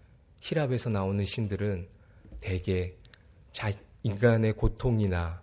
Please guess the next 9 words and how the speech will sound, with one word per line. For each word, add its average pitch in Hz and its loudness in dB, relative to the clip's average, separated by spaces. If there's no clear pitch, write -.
아픔이나 101 -4
그 - -2
감정에는 101 0
무관한 110 0
분, 104 -4
무관한 110 4
신들이었기 107 -2
때문입니다. 85 -6
그런데 110 6